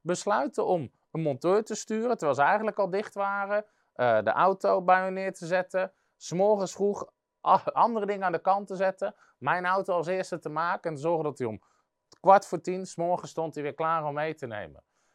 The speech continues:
Nou, d-, dat zie ik als de oogst en de gunst van God. Ze hoeven dat niet te doen, maar dat is de gunst van God. Dat is, dat, allemaal in dat soort dingen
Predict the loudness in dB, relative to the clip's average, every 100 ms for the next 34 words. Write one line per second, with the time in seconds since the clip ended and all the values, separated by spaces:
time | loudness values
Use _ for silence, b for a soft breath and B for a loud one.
0 | _ 0 0 -2 -14 -14 -2 -2 4 4
1 | 4 0 -2 0 -2 2 4 4 2 -2
2 | -2 0 -2 -2 -6 -4 0 0 0 0
3 | 0 0 0 -2 -6 -2 0 -2 -6 _
4 | _ _ _ 0 0 0 -4 -6 -6 -6
5 | -6 -6 -6 -4 -4 -4 -6 -2 -2 -2
6 | b b _ 0 4 2 4 2 2 0
7 | -4 -4 -4 -6 -6